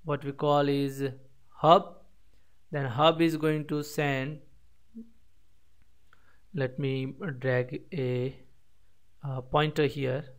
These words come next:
and let me take a pen here. So when we want to send packet from red to hub,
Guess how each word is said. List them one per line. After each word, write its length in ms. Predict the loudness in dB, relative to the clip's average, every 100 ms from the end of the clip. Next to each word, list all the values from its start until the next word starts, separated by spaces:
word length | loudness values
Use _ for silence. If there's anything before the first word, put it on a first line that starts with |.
| -20 -20 -20 -20 -20 -20 -20 -12
and 140 | -6 -2
let 260 | -2 -2 -6
me 120 | -6
take 480 | 0 2 0 -4 -18 -20 -20 -20 -16
a 60 | -12
pen 320 | -4 -2 0
here. 280 | -2 -2 -2 -8 -20 -20 -20 -20
So 140 | -6 2
when 160 | 2
we 100 | 4
want 180 | 4 4
to 60 | 4
send 240 | 2 4
packet 280 | 4 2 2
from 200 | 2 4
red 320 | 6 6 4
to 140 | 0 0
hub, 460 | 4 4 4 0